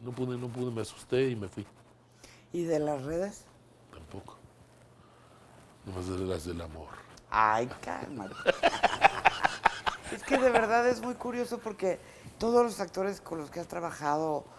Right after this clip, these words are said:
Speaker 1: Todos.
Speaker 2: o tienen algo, alguna cosa ahí que agradecerte o que decirte, eh, pues te ponen hashtag Chucho Ochoa porque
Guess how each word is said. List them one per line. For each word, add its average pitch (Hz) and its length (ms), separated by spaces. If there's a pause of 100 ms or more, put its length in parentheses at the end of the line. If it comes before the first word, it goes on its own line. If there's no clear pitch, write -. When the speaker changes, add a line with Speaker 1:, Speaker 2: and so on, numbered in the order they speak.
(140)
Speaker 1:
Todos. 87 320
Speaker 2:
o 160 120
tienen 185 280
algo, 165 360
alguna 160 400
cosa 160 400
ahí 147 400
que 147 80
agradecerte 147 680
o 147 60
que 151 140
decirte, 151 580 (520)
eh, 101 160 (440)
pues 165 140
te 175 140
ponen 190 260
hashtag 185 500
Chucho 180 280
Ochoa 226 360
porque 170 340